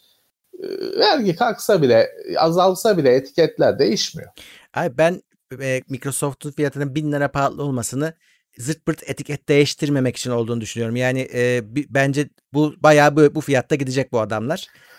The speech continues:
Speaker 2: Ama Sony daha
Speaker 1: Şimdi
Speaker 2: şimdiden bak ne diyor? "Ben fiyatı değiştirebilirim." diyor.
Speaker 1: Şimdi aynı mal, hani yurt dışı fiyatları, e, aynı değil mi?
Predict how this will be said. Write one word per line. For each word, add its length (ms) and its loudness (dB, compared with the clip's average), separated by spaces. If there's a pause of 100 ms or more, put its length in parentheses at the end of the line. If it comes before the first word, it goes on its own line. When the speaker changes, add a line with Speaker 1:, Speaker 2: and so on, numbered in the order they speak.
Speaker 2:
Ama 160 2
Sony 280 4
daha 140 10
Speaker 1:
Şimdi 80 6
Speaker 2:
şimdiden 300 8
bak 140 4
ne 160 6
diyor? 180 6
"Ben 140 6
fiyatı 240 2
değiştirebilirim." 640 2
diyor. 120 -4 (800)
Speaker 1:
Şimdi 380 2
aynı 520 0
mal, 260 2 (220)
hani 480 0 (680)
yurt 260 2
dışı 200 0
fiyatları, 560 4
e, 480 0
aynı 480 0
değil 140 2
mi? 200 -2